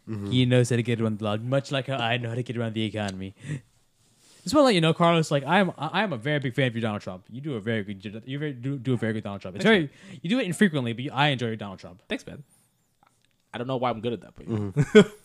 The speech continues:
Speaker 2: don't
Speaker 1: just
Speaker 2: know.
Speaker 1: re-, he, I think Trump has probably been one of the easiest presidents to impersonate.
Speaker 3: Yeah.
Speaker 2: No, I feel, I feel like every president's low-key been, like,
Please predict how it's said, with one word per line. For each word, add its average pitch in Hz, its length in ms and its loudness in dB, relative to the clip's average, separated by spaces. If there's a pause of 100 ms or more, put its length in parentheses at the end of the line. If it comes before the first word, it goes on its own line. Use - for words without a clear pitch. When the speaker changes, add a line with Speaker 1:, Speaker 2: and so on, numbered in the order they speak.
(120)
Speaker 2:
don't 170 160 8
Speaker 1:
just 269 160 8
Speaker 2:
know. 160 60 8
Speaker 1:
re-, 160 180 10
he, 190 220 12
I 175 120 10
think 302 160 4
Trump 143 300 4
has 110 140 4
probably 107 360 4
been 101 240 4
one 101 100 4
of 98 80 2
the 92 60 2
easiest 92 360 0
presidents 90 440 0
to 82 80 -6
impersonate. 76 580 -6
Speaker 3:
Yeah. 95 120 -12 (360)
Speaker 2:
No, 240 140 -2
I 202 120 -2
feel, 277 200 0
I 208 80 -4
feel 294 140 -6
like 247 100 -6
every 190 160 -2
president's 190 380 -4
low-key 143 320 -4
been, 127 180 -10
like, 110 220 -8